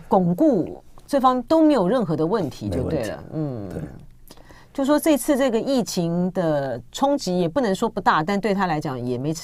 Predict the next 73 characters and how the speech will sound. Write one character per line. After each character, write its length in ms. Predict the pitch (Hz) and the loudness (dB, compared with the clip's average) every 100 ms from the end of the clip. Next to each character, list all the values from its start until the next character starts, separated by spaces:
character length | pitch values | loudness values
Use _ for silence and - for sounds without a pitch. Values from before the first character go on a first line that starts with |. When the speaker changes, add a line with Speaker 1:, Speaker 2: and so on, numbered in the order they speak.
| - | -10
Speaker 1:
也 280 | 170 160 131 | -2 -2 0
没 160 | 156 196 | -2 -2
影 100 | 214 | -2
响。 240 | 175 - - - - - - - - | -4 -8 -16 -20 -20 -20 -20 -20 -8
Speaker 2:
因 100 | 104 | 0
为 80 | 240 | 2
你 100 | 113 | 2
现 160 | - | 4
在 140 | 170 139 | 4 4
算 260 | - 151 | 4 2
总 220 | 117 87 | 2 -2
账， 300 | 80 135 110 | 2 2 2
到 160 | 92 117 | 0 0
目 120 | 123 | 2
前 160 | 120 98 | 2 2
为 120 | 107 | 0
止 100 | 95 | 0
来 160 | - 101 | 0 0
的 100 | 95 | 0
话， 220 | 95 87 80 | 0 -2 -4
你 220 | 95 87 | -4 -4
还 160 | - | -2
是 180 | 113 123 | -2 0
比 240 | 90 - - | -2 -4 -8
很 160 | - | -6
多 100 | 98 | -2
国 120 | 95 | -2
家 160 | 92 90 | -2 0
要 80 | 92 | -2
优 260 | 90 90 | -2 -2
越。 160 | 90 - - - - - - | -2 -4 -4 -8 -6 -2 2
Speaker 1:
嗯， 280 | 190 170 - | 4 4 4
Speaker 2:
<laughs> 40 | - | 2
美 100 | 95 | 2
国 120 | - | 0
死 140 | 170 | 0
了 60 | - | -2
一 60 | - | -4
百 120 | - | 0
Speaker 1:
嗯。 20 | - | 2
Speaker 2:
多 100 | 107 | 4
万 180 | 104 87 | 4 2
人， 200 | 90 95 | -2 -4
对 80 | |
不 80 | 98 | -2
对？ 100 | 104 - - - - - - | -4 -6 -12 -16 -14 -14 -8
然 120 | 101 | -4
后 140 | 95 | -2
他 140 | 95 98 | -2 -2
如 160 | 92 | -2
何 120 | 92 | -4
如 140 | 92 90 | -4 -6
何， 220 | - 82 | -8 -8
那 140 | 92 104 | -4 0
到 420 | 127 110 95 95 | 2 2 0 -6
随 260 | - - 107 | -12 -6 -2
时 180 | 117 107 | 0 -2
也 80 | 98 | -2
该 140 | 107 | 0
要 140 | 104 | -2
调 200 | - - | -4 -6
整 160 | 95 87 | -8 -8
嘛。 100 | - - - - | -14 -18 -20 -12
Speaker 1:
嗯。 180 | 208 214 | -4 0
Speaker 2:
啊， 260 | 180 151 - - - | 0 -2 -8 -16 -12
那 180 | 92 90 | -8 -8
经 240 | - 101 | -4 -2
济 100 | 101 | -2
必 200 | 87 107 | -2 -4
须 160 | - - | -4 -8
要 240 | 82 85 | -8 -10
起 180 | - - | -10 -10
来， 180 | 80 | -10